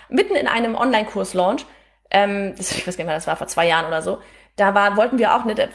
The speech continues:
der ganze, wirklich komplett Facebook, Metaverse ist down gewesen. WhatsApp ging nicht, nutzen wir eh nicht. Ähm, Instagram ging nicht, Facebook ging nicht.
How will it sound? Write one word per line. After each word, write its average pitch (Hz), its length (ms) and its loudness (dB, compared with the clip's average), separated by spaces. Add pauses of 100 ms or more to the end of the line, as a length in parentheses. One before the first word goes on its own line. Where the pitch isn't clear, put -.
(140)
der - 80 -12
ganze, 277 260 0 (360)
wirklich 285 280 -4
komplett 277 380 0
Facebook, 247 400 -2 (120)
Metaverse 220 1040 0 (320)
ist 226 260 -2
down 202 260 4
gewesen. 254 500 -2 (160)
WhatsApp 226 440 0
ging 240 180 0
nicht, 233 180 -2
nutzen 165 200 -8
wir 165 80 -6
eh 185 100 -2
nicht. 208 180 -4 (240)
Ähm, 175 400 2 (160)
Instagram 233 520 2
ging 214 180 -4
nicht, 208 260 -8 (120)
Facebook 240 540 -2
ging 202 220 -2
nicht. 196 260 -10